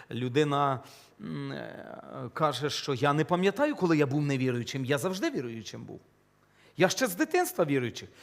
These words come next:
А лі-, діти, які ви-, а люди, які виросли в християнських сім'ях,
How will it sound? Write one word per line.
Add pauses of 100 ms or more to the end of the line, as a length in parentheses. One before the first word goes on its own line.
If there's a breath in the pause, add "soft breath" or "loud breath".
(160 loud breath)
А
лі-,
діти,
які
ви-,
а
люди,
які
виросли
в
християнських
сім'ях,